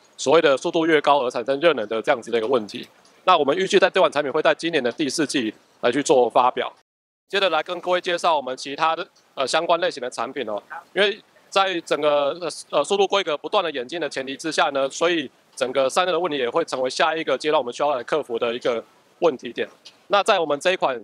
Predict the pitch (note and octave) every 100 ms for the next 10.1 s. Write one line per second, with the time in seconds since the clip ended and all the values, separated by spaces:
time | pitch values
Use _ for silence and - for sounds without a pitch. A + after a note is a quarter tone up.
0 | _ D3+ D#3+ F#3+ F#3+ G#3 F3+ F#3 D#3+ C#3
1 | D3+ D#3+ C#3 - D3 G3 G#3+ F3 C#3 C3+
2 | C#3 _ - G3 F#3+ F3+ - F3 F3 C3+
3 | B2 B2+ F3+ D#3 C3 _ _ - C3+ E3
4 | E3 F#3 E3 F#3 D3+ D#3 D#3 F3 C#3+ A#2+
5 | E3+ C3+ C3 C#3 B2+ - C#3 - B2 G#2+
6 | _ _ - G3+ F#3+ F3 G3 F3 G3+ D3+
7 | B2 F#3 D#3+ C3+ C3 E3+ F#3+ E3 D3 D3+
8 | D#3 _ - E3 F3 E3 E3 C#3 C#3 C3
9 | D#3 D3+ D3 D3+ B2+ C#3+ B2 D3 A2+ B2
10 | F#2+